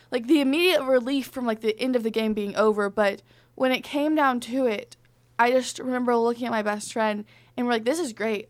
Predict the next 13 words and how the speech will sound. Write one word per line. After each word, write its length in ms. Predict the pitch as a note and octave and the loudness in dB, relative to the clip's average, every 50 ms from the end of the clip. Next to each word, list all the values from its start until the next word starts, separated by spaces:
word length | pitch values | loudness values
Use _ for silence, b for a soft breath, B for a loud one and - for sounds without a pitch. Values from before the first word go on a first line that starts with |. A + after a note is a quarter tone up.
| _ _ | _ _
Like, 140 | B3 A3 A#3 | -10 -8 -4
we 100 | C4+ C#4+ | -2 -2
are 80 | C4+ | -2
so 260 | B3 - - B3+ A3+ | -2 -2 -2 -2 0
grateful 300 | A3 A3+ A3 G#3 - A3 | 0 -2 -4 -4 -6 -6
to 60 | G#3 G3 | -6 -6
be 120 | G#3 G#3 | -8 -10
here. 300 | G#3 A#3 A#3+ A#3+ A#3+ - | -8 -6 -6 -6 -6 -6
We 140 | A3+ A#3+ A3 | -6 -6 -6
love 240 | G3+ G#3 G#3 G3+ - | -4 -2 -4 -4 -4
this 160 | A3 - - | -8 -14 -14
experience." 640 | - - - - G#3 G#3 G#3 A3 A3 - - - - | -16 -14 -10 -6 -6 -4 -4 -4 -4 -6 -8 -12 -10
But 300 | - - G#3+ G3+ - | -6 -4 -4 -4 -4